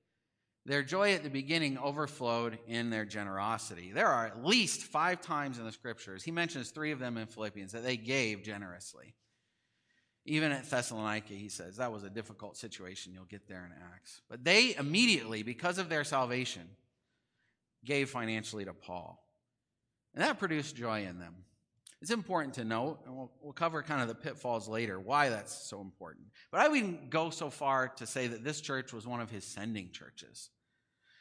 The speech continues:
And that's a great model for us as a church, man, to support those who are doing the work of the gospel and be joyful in that. This is one of the foundational texts for how to do that well as a local church.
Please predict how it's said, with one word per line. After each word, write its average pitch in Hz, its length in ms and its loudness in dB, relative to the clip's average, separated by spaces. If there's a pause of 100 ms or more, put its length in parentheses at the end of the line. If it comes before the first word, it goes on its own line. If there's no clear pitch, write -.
(640)
And 139 80 0
that's 254 140 6
a 185 60 4
great 143 340 6
model 127 380 6
for 113 180 -2
us 110 180 2
as 95 100 -8
a 98 60 -8
church, 92 400 -8
man, 95 320 -10 (280)
to 156 120 0
support 170 560 4
those 160 520 4 (200)
who 147 80 0
are 120 160 6
doing 156 420 4
the 117 80 -2
work 131 340 2
of 104 100 -4
the 107 100 -4
gospel 104 720 -2 (160)
and 110 100 -8
be 101 120 -6
joyful 98 640 -6
in 98 180 -10
that. 85 360 -16 (440)
This 190 80 0
is 196 80 -2
one 190 120 4
of 151 60 6
the 127 140 0
foundational 139 640 2
texts - 600 0 (180)
for - 160 -4
how 147 220 6
to 123 80 2
do 135 200 0
that 120 300 4
well 117 360 4
as 113 120 -2
a 101 80 -6
local 92 340 -10
church. - 540 -12